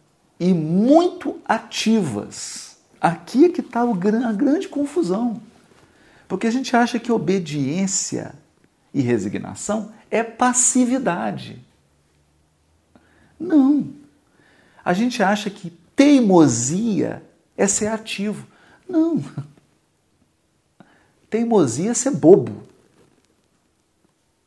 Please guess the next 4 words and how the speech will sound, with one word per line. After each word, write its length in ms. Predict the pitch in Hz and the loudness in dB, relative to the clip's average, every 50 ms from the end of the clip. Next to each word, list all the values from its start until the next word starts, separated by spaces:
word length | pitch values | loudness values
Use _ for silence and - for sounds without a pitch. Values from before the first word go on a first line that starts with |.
| _ _ _ _ _ _ _ _ _ _ _ _ _ _ _ _ _ _ _ _ _ _ _ _ _ _ _ _ _ _ _ _ _ _ _ _ _ _ _ _ _ _ _ - _ _ | _ _ _ _ _ _ _ _ _ _ _ _ _ _ _ _ _ _ _ _ _ _ _ _ _ _ _ _ _ _ _ _ _ _ _ _ _ _ _ _ _ _ _ -20 _ _
Teimosia 840 | - 220 226 226 214 214 185 143 117 107 104 107 139 190 233 247 185 | -2 0 0 0 0 0 0 0 -2 -2 -6 -6 -4 -2 -2 -2 -2
é 180 | - - 151 180 | -2 -4 -4 -2
agir 720 | 196 196 170 135 117 107 104 110 147 202 226 208 220 - - | -2 -2 -2 -2 -4 -4 -6 -8 -6 -6 -6 -6 -8 -8 -4
inutilmente. 1400 | 208 247 247 190 165 190 240 240 240 - - - 277 220 127 127 151 185 196 196 - - - - - - _ | -4 -2 -2 -2 -2 0 -2 -2 -2 -4 -6 -6 -6 -4 -6 -6 -6 -8 -12 -14 -14 -18 -20 -20 -20 -20 _